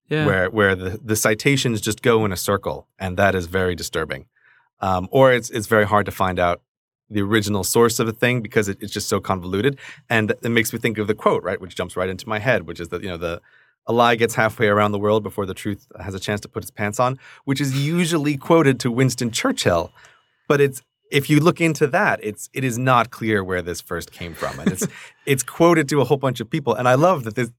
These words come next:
Speaker 2: this quote about the spreading of incorrect information, the origin of it is also uncertain. Um, and I think that's, those kinds of things are just very interesting sometimes. And we, we live in a world where things are just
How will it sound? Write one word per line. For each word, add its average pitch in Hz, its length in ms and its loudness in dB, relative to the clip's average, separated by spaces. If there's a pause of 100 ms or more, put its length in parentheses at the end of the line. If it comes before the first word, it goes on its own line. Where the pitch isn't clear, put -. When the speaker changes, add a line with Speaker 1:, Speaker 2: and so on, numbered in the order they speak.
(100)
Speaker 2:
this 120 160 0
quote - 440 2
about 104 360 2
the 92 100 -10
spreading 135 760 -2
of 95 320 -12
incorrect 151 580 0
information, 127 840 -2 (520)
the 135 120 0
origin 156 500 4
of 110 100 0
it 120 180 4
is 104 160 -4
also 98 560 -4
uncertain. - 540 -10 (480)
Um, 80 400 -4 (220)
and 101 280 0
I 110 80 -4
think 110 220 0
that's, - 360 -4 (300)
those 131 200 4
kinds 160 240 2
of 135 100 -6
things 120 220 -4
are - 40 -4
just 95 180 -6
very 82 260 -2
interesting 78 360 -10
sometimes. - 520 -12
And 82 180 -12 (640)
we, 139 100 4
we 143 200 4
live 156 200 6
in 156 80 6
a 151 40 8
world 160 340 6
where 156 320 0
things 156 380 -4
are 143 60 -8
just 139 360 -6